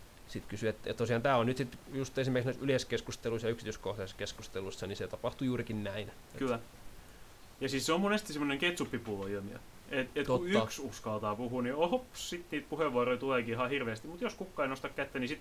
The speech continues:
Speaker 2: kaikki vaan jää sille, no mä nyt haluaisin sanoa tähän näin, mut en mä uskalla.
Speaker 1: Joo, ja sit mumista jälkikäteen ko-, kokouksen
Speaker 2: Niin.
Speaker 1: päätyttyä, niin moni ihminen puhuu samaa asiaa. Sit, no miksei kukaan sanonut
Speaker 2: Niin.
Speaker 1: tästä? Mutta tosiaan, kuten sanoit,
Speaker 2: Joo.
Speaker 1: niin tää helposti lähtee siihen, että ai toi on samaa mieltä mun
Speaker 2: Joo.
Speaker 1: kanssa, ihan sama näkemys, niin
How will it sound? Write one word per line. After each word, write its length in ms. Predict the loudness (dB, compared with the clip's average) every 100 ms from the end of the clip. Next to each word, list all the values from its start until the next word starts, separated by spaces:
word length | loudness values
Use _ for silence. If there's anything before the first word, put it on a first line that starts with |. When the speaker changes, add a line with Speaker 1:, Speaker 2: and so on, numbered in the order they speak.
| -2
Speaker 2:
kaikki 340 | 0 0 0
vaan 160 | 2 4
jää 120 | 2
sille, 160 | 0 -4
no 140 | -6 -6 -8 -6
mä 120 | -6
nyt 100 | -6 -6
haluaisin 360 | -4 -2 -2 0
sanoa 200 | 0 2
tähän 320 | 0 0 0
näin, 140 | 0
mut 120 | -2
en 80 | -4
mä 80 | -2
uskalla. 340 | -2 -4 -10 -10 0
Speaker 1:
Joo, 140 | 4 4
ja 100 | 4
sit 180 | 2
mumista 420 | 2 4 2 4 4
jälkikäteen 600 | 6 4 2 2 0 0 -6
ko-, 40 | -12 -4
kokouksen 340 | 2 4 6
Speaker 2:
Niin. 80 | 6
Speaker 1:
päätyttyä, 400 | 6 4 4 2
niin 140 | 2 -2 -4 2
moni 200 | 6 8
ihminen 240 | 8 4
puhuu 240 | 2 -2
samaa 320 | 2 6 6 4
asiaa. 240 | 2 0
Sit, 100 | 2
no 60 | 4
miksei 340 | 4 4 0
kukaan 300 | 0 0 0
sanonut 260 | 2 2 2
Speaker 2:
Niin. 80 |
Speaker 1:
tästä? 340 | 0 -2 0 -4 -4 -6 2
Mutta 340 | 2 4 2
tosiaan, 340 | 4 4 4
kuten 200 | 4 4
sanoit, 280 | 4 6 6 4
Speaker 2:
Joo. 40 |
Speaker 1:
niin 180 | 2 2
tää 160 | 2 4
helposti 480 | 4 4 0 -2 0
lähtee 380 | 0 -2 -6
siihen, 180 | -4 -6
että 120 | -4
ai 60 | -2
toi 140 | 2
on 60 | 4
samaa 360 | 6 6 6 6
mieltä 280 | 6 4
mun 120 | 2 0
Speaker 2:
Joo. 100 | 0
Speaker 1:
kanssa, 260 | 0 0
ihan 260 | 0 0 -2
sama 240 | 2 4 4
näkemys, 400 | 4 2 2
niin 120 | 0